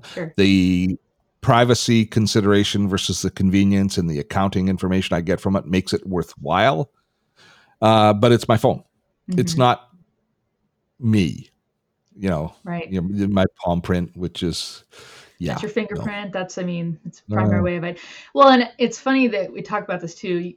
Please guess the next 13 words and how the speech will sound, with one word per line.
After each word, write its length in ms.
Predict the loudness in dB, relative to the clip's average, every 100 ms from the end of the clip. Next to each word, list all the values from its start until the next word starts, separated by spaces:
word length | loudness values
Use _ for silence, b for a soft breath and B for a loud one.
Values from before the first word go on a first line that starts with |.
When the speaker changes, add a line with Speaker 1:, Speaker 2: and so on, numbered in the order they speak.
| _
Speaker 1:
and 100 | -12
you 120 | -8
hit 180 | -6 -6
it 60 | -6
right 180 | -4
on 100 | -4
the 60 | -6
head. 240 | -6 -8
I, 320 | -4 -2 -2 -4
I've 260 | -4 -6
always 340 | -4 -6 -6 -8
been 220 | -6 -6
loath 680 | -6 -4 -4 -4 -6 -8 -14